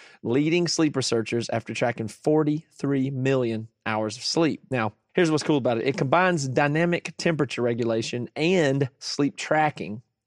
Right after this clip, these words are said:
to enhance your rest and recovery. It, they take it pretty seriously. It learns your sleep habits, and it adjusts the temperature for you automatically. That means if you like the bed cool, but your partner likes the bed warm,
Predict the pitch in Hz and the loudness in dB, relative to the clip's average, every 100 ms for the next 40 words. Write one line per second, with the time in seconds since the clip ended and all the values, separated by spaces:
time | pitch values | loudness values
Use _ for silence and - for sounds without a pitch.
0 | _ _ - 117 104 139 135 - 120 117 | _ _ -4 -4 -2 -2 -2 -2 0 2
1 | 131 123 - 117 104 101 - 123 87 - | 0 -2 -4 -6 -6 -8 -2 -2 -2 -10
2 | - 127 - - 127 131 151 - 104 - | -10 -10 -8 -6 -2 -2 -4 -6 -4 0
3 | 117 95 - 82 - - - - 131 135 | 0 0 -6 -12 -14 -18 -8 -2 2 4
4 | 160 170 160 160 185 220 139 104 113 - | 4 4 2 0 0 0 0 0 0 -2
5 | - - 131 123 120 120 151 160 - - | -6 -4 -2 0 -2 0 2 2 -2 -6
6 | 120 - - 170 127 - 120 - 120 143 | -6 -4 -2 -2 -2 -2 -4 -4 -2 0
7 | 139 123 117 110 107 123 127 107 98 - | 0 0 -2 -2 -4 -2 -2 -4 -8 -10
8 | - _ - - - - - 170 185 160 | -14 _ -20 -20 -20 -14 -2 2 4 2
9 | 139 135 151 135 131 131 120 175 156 143 | 2 4 2 2 2 0 2 4 6 4
10 | 143 _ 131 - 117 - 170 135 131 123 | 2 _ -4 -2 -2 0 0 2 0 0
11 | - 120 117 120 170 143 120 | -2 -2 0 0 2 2 0